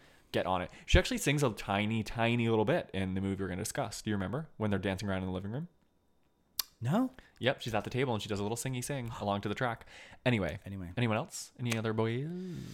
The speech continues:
Speaker 2: Uh, gosh, I can't, I mean, there are probably some. Oh, uh, uh, Colin Farrell, I think is,
Speaker 1: Oh,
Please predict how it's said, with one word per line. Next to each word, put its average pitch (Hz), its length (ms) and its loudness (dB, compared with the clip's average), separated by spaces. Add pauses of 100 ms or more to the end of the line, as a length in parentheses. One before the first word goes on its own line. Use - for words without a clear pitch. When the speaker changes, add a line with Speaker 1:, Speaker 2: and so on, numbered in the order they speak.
(460)
Speaker 2:
Uh, 170 340 12 (200)
gosh, 131 320 4
I 101 60 -6
can't, 117 160 -2
I 113 40 0
mean, 107 320 -2 (440)
there 107 200 -6
are 104 40 -2
probably 107 220 -2
some. 104 200 -4
Oh, 113 220 2
uh, 104 240 0 (100)
uh, 95 240 -2 (120)
Colin 98 260 -4
Farrell, 92 480 -4
I 98 80 -12
think 90 220 -12
is, 110 120 0
Speaker 1:
Oh, 98 160 2